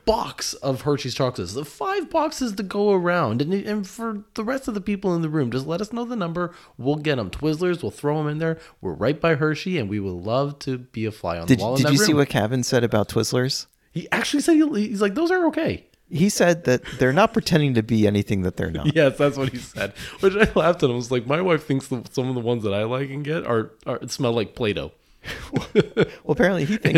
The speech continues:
Speaker 1: And she's
Speaker 2: that
Speaker 1: not wrong, actually. They do
Speaker 2: Hershey's is
Speaker 1: smell weird.
Speaker 2: vomit, so,
Speaker 1: Oh,
Speaker 2: um,
Speaker 1: wow. That's cool. And I'm glad to hear that they're gonna,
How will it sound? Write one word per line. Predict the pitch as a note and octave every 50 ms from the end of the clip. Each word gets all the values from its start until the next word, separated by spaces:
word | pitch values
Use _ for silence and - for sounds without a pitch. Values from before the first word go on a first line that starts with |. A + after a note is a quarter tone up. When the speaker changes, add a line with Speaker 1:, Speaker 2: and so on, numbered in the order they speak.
| D3 -
Speaker 1:
And | -
she's | A#2 A2+
Speaker 2:
that | C3+ C3
Speaker 1:
not | C3 C#3+ D3+ -
wrong, | C3+ C3 B2 B2 A#2+ A2 G#2+
actually. | G#2 G#2 G#2+
They | - -
do | D3
Speaker 2:
Hershey's | D3 D3+ - - D3+ C3+ A#2 -
is | A#2+ G#2
Speaker 1:
smell | G2 - -
weird. | G2+ G2 F#2+ F2+
Speaker 2:
vomit, | E2+ D#2+ - - -
so, | - - G#2 E2+ D#2+ D#2+ - - - - - - - - - - _ -
Speaker 1:
Oh, | G3+ - A#2 A2+ G#2+ G2+
Speaker 2:
um, | F#2+
Speaker 1:
wow. | F#2 F2 E2 F2
That's | G2+ D#3 F#3 G3
cool. | - - E3 D3 A#2+ F2+ C#2+ A#1+ -
And | - B2 B2+ C3+
I'm | C3+ C3+
glad | C3+ D3+ D#3 D#3+
to | D#3
hear | C#3 C#3+ D3 C3+
that | C3 A#2+
they're | A2 A#2+ A#2
gonna, | G#2+ A2+ G#2+ G#2 G2+ G2+ G2 F#2+